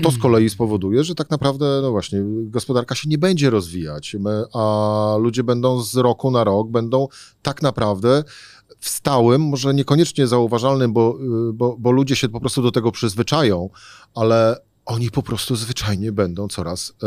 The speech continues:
e, biedniejsi. Biedniejsi w tempie większym niż na przykład działo się to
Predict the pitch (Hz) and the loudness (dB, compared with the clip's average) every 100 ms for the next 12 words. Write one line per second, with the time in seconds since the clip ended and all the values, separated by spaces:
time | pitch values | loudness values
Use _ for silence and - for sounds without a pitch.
0 | 98 98 101 101 123 127 147 117 - 85 | 0 0 0 0 0 4 2 2 -2 -10
1 | - _ - 98 101 98 127 123 - 143 | -14 _ -8 -4 -2 0 0 0 -2 -4
2 | 160 - - 123 110 98 101 92 95 120 | -6 -12 -2 0 0 -2 -2 -2 -2 0
3 | 110 104 - - 190 240 _ _ _ _ | 0 -2 -2 0 0 -2 _ _ _ _
4 | _ _ - 113 123 196 - 117 - 123 | _ _ -8 0 2 2 0 -2 -2 -4
5 | - 123 - - - _ _ _ _ _ | 0 -2 -2 -20 -20 _ _ _ _ _
6 | - 98 110 110 - - 101 95 | -12 -2 2 2 -2 -4 -2 -2